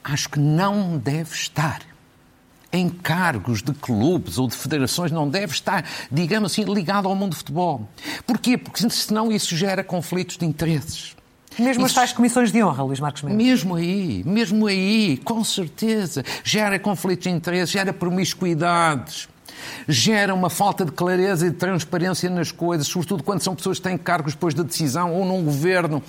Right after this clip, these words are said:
Speaker 1: ou numa autarquia. E depois não é só isso, há que ter a coragem de dizer: o futebol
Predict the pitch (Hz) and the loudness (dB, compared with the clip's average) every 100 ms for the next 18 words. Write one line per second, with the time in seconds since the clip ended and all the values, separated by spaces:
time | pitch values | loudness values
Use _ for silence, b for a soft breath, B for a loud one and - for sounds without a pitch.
0 | B B B - 214 208 185 196 190 185 | B B B 2 4 4 4 2 2 2
1 | 185 196 170 185 - 190 196 170 131 B | 2 2 2 0 0 0 2 2 2 B
2 | B B B 240 226 262 220 220 220 - | B B B -2 2 2 4 2 2 2
3 | 170 190 180 - 175 - 185 175 156 180 | 4 2 2 0 -2 -2 -2 -2 -2 -2
4 | - 160 127 135 151 170 127 85 - B | 0 0 0 0 0 0 -2 -4 -8 B
5 | B B - 269 269 - - 151 143 107 | B B 0 2 2 -2 -2 0 2 0
6 | 85 | -4